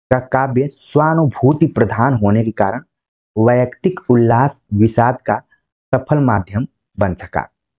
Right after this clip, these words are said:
प्रसाद में ही नहीं बल्कि निराला, पंत, महादेवी सब में इससे पहले जो आत्मविकास की भावना थी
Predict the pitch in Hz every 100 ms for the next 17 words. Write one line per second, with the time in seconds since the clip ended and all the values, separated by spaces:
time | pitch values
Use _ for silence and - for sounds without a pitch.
0 | _ _ _ _ - 123 147 151 156 160
1 | 123 135 123 104 - - 104 117 - 120
2 | 117 117 120 120 123 _ _ 117 117 120
3 | 117 117 110 107 107 110 120 135 _ _
4 | _ - - 131 156 170 - _ _ _
5 | 123 139 131 147 139 113 135 131 139 -
6 | 120 123 131 120 117 127 127 - 120 -
7 | 104 131 139 107 -